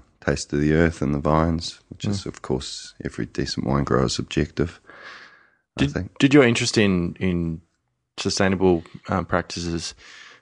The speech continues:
Speaker 2: um, did that come fairly early on? How did you kind of get interested in that aspect of, of, um, wine?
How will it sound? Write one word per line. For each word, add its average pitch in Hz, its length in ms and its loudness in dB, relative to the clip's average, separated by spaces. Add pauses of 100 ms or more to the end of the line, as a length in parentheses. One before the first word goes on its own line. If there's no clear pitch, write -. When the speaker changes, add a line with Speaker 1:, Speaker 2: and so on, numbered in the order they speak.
(140)
Speaker 2:
um, 87 640 0 (480)
did - 120 -14
that 92 140 2
come 95 260 2
fairly 92 320 2
early 87 260 4
on? 98 200 4
How 110 120 2
did 107 160 2
you 101 240 4
kind 92 260 -2
of 92 60 -2
get 92 80 2
interested 90 300 -2
in 82 80 -2
that 85 240 0
aspect 95 480 -4
of, 82 400 -4
of, 85 260 -2
um, 82 240 0 (320)
wine? 82 360 0